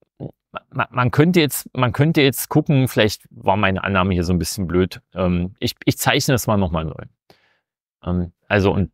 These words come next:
ma-, machen wir einfach nochmal ein neues Diagramm, wo das dann vielleicht auch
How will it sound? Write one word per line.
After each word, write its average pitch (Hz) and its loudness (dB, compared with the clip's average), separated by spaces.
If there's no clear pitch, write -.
ma-, - -6
machen 107 -2
wir 113 0
einfach 98 0
nochmal 95 2
ein 87 0
neues 90 0
Diagramm, 92 -2
wo 92 2
das 98 2
dann 101 2
vielleicht 90 0
auch 82 0